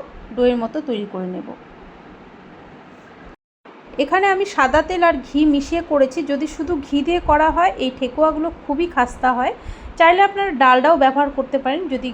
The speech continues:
ঘি দিতে না চান বা সাদা তেল দিতে না চান, শুধু ডালডা দিয়েও কিন্তু এই ঠেকুয়াগুলো খুব ভালো হয়। তো দেখুন আমি একদম শক্ত করে এটা মেখে নিলাম অল্প অল্প করে জল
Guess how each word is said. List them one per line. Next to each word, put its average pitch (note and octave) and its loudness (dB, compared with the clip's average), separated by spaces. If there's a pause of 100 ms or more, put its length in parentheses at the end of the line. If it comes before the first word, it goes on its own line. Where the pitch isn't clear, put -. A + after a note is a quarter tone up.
(120)
ঘি B3 -4 (300)
দিতে B3 0
না A3+ 0
চান C4 -6 (100)
বা A#3 4
সাদা A3 0
তেল A3+ -4
দিতে A3 -8
না G#3 -6
চান, D4 -6 (120)
শুধু D#4 -6
ডালডা B3+ 2
দিয়েও C#4+ -4
কিন্তু D#4+ -2 (420)
এই A#3 -4
ঠেকুয়াগুলো C4 -4
খুব D4 -8
ভালো F#3+ -6
হয়। F3+ -10 (400)
তো C#4+ -6
দেখুন E4 -2
আমি D#4 2
একদম C#4+ -2
শক্ত C4+ 0
করে E4+ 0
এটা D#4 -2
মেখে B3+ -2
নিলাম C4 -4
অল্প A#3 -2
অল্প A3 -8
করে C#4 0
জল G#3 -4